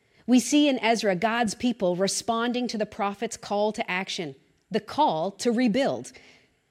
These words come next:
They get back to rebuilding, but their excitement gets abruptly confronted with this massive opposition. Let's see how they handled it. Ezra four, verses one and two.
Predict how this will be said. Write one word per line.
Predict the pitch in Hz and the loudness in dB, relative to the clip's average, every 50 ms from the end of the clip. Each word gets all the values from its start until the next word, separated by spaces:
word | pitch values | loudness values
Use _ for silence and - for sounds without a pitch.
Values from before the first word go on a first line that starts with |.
| _ _ | _ _
They | 220 262 | 4 8
get | 220 302 247 196 | 8 8 4 6
back | - 247 233 240 254 269 - - | 2 4 4 4 2 0 -6 -4
to | - 262 247 | -2 0 2
rebuilding, | 240 240 233 190 220 226 233 226 214 240 254 262 285 285 - - - - _ _ - | 2 4 4 4 4 4 4 4 2 0 -2 -2 -6 -8 -12 -20 -20 -20 _ _ -2
but | 214 196 | -2 0
their | 214 220 208 | 0 0 -2
excitement | 208 208 - - - 233 247 254 254 196 220 220 196 160 | -2 -4 -8 -12 -8 -4 -4 -4 -4 -2 -2 -2 -2 -2
gets | - 208 202 - | -4 -6 -2 0
abruptly | 214 208 175 - 202 202 208 226 254 254 254 - - - 226 202 202 | 0 0 0 -2 -4 -2 0 2 2 2 0 -2 -6 0 0 0 0
confronted | - - 202 190 - - 214 202 190 - 196 180 | 2 -2 -4 -4 -2 -4 -4 -2 -2 -4 -4 -6
with | 185 180 | -6 -6
this | - 190 - 214 | -6 -6 -4 -2
massive | 220 214 220 220 233 240 233 247 262 254 233 - 220 190 175 165 - - | -2 0 0 0 0 -2 -2 -4 -4 -6 -4 -2 -2 -2 -2 -4 -4 -4
opposition. | 185 180 175 - 190 170 170 180 165 - - 139 123 - - _ _ _ _ _ _ _ _ _ _ _ _ _ _ _ _ _ _ _ | -4 -4 -4 -4 -6 -4 -4 -6 -6 -6 -8 -8 -10 -10 -16 _ _ _ _ _ _ _ _ _ _ _ _ _ _ _ _ _ _ _
Let's | 196 220 - - | -6 -6 -6 -6
see | - 262 240 | -6 -6 -6
how | 233 233 220 | -4 -4 -4
they | 202 202 | -4 -4
handled | 175 180 180 170 165 156 143 147 | -6 -6 -8 -6 -6 -8 -8 -8
it. | 135 - - - - _ _ _ _ _ _ _ _ - - - - - - _ _ | -10 -10 -12 -16 -20 _ _ _ _ _ _ _ _ -20 -20 -20 -20 -20 -20 _ _
Ezra | - 226 233 208 247 240 233 | 2 2 4 4 2 -2 -2
four, | - - 214 190 165 143 123 143 - _ _ _ - | -2 0 2 2 2 0 -2 -6 -16 _ _ _ -6
verses | 185 185 180 - 196 170 175 | -4 -4 -2 -2 -4 -4 -4
one | 180 185 180 185 202 214 - - | -4 -4 -2 -4 -4 -6 -6 -6
and | 180 175 165 | -6 -4 -4
two. | - - 175 151 135 139 | -4 -4 -4 -4 -4 -8